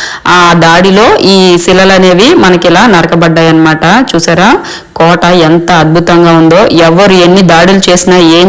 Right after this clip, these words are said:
చేసినా కూడా చంద్రగిరి కోట మాత్రం చెక్కు చెదరలేదు. ఆ మధ్య కాలంలో కొంచెం పాడైంది, మళ్ళీ దాన్ని ఇప్పుడు రీమోడలింగ్ అయితే చేసి మనకి కోట యథాస్థానంగా తయారు చేశారు. పర్యాటకుల్ని ఎంతగానో ఆకర్షిస్తూ, ఎంతో అద్భుతంగా కనిపిస్తూ,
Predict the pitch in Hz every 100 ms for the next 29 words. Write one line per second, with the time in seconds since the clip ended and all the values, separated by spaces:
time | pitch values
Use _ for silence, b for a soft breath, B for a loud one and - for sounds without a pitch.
0 | 190 185 190 180 170 165 160 220 370 B
1 | B - 160 170 190 196 190 165 165 185
2 | 175 170 180 220 285 - 165 185 175 160
3 | 165 160 156 226 - 165 160 151 175 214
4 | 208 202 208 233 233 185 185 190 180 180
5 | 170 156 160 196 190 170 208 440 - 175
6 | 190 190 180 180 254 - B B B 180
7 | 185 185 202 285 175 180 190 196 185 185
8 | 165 185 190 165 165 214 202 170 170 208
9 | 214 160 175 180 156 165 180 - 165 165
10 | 160 208 151 151 170 165 160 165 151 220
11 | 392 B B B 180 170 190 208 202 196
12 | 190 208 170 160 165 190 190 185 196 170
13 | 160 185 180 190 180 - 196 156 165 190
14 | 175 160 165 175 175 175 170 165 170 -